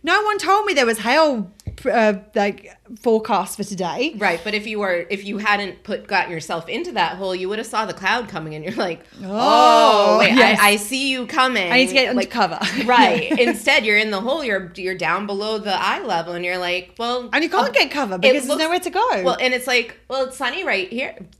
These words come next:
Speaker 2: I'm looking up at the,
Speaker 1: <laughs>
Speaker 2: the imaginary hole, and I don't know if you can hear me at all. Um, but we've talked about the weather in the Keys. Like, A,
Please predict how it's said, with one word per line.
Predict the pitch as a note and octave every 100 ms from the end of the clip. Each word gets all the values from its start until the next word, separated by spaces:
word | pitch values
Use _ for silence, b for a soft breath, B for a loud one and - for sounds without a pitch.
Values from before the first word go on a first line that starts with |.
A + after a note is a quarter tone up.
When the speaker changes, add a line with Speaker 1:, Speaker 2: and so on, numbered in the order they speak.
| _
Speaker 2:
I'm | - E3+ F3+
looking | G3+ G3+ F#3+
up | E3 F3+
at | - E3+ E3
the, | E3+ D#3+ D#3 E3
Speaker 1:
<laughs> | -
Speaker 2:
the | G3+
imaginary | F#3 F3+ E3+ F#3 F3 E3+
hole, | G#3 F#3 D#3 F3
and | E3
I | D#3 E3
don't | D#3+
know | D#3+
if | D#3 D3+
you | D3+
can | -
hear | D3+ D#3
me | D3 B2+
at | C3+
all. | C#3 A3 B B B B -
Um, | A3 G#3 G3+
but | - B3+
we've | C#4+
talked | - A3+ A3
about | B3 A#3+
the |
weather | F#3+ G3 A3 G#3+
in | G#3
the | G3
Keys. | - B3+ C#4+ D#3+ D#3
Like, | E3+
A, | D#3